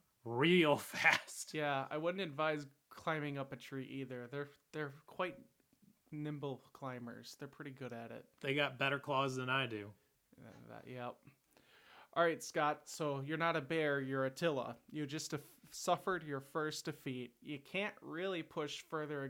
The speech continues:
Speaker 2: ag-, ahead without great risk. Um, your enemies are heading home. What are you doing next?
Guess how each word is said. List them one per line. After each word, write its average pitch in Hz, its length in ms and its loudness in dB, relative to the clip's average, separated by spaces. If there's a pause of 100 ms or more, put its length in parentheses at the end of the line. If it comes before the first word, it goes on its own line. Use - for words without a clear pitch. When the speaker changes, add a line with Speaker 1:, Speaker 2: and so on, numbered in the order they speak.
Speaker 2:
ag-, 139 140 -4 (180)
ahead 143 380 0
without 131 340 -2
great 135 300 -4
risk. 131 420 -6 (800)
Um, 151 440 2
your 160 200 -2
enemies 269 440 2
are 190 80 4
heading 190 320 2
home. 180 500 0 (480)
What 208 140 2
are 233 40 2
you 220 120 -4
doing 196 280 2
next? - 540 -6